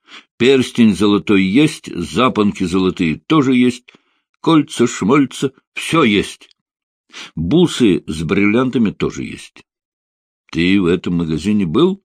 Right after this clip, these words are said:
Цены видел? Виктор, к которому человек обращался, почему-то игнорируя Сергея, покачал головой. "Ай, какие цены!"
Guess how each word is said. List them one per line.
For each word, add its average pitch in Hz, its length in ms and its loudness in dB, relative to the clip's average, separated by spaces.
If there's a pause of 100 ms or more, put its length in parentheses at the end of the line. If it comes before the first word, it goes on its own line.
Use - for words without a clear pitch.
(560)
Цены 107 440 0
видел? 180 400 2 (1300)
Виктор, 156 440 -2
к - 100 -14
которому 127 420 -2
человек 123 380 -2
обращался, 110 640 -2
почему-то 113 560 -2
игнорируя 104 640 0
Сергея, 107 580 -2 (400)
покачал 101 480 0
головой. 87 600 2 (180)
"Ай, 87 580 0
какие 80 600 -6
цены!" 82 880 -2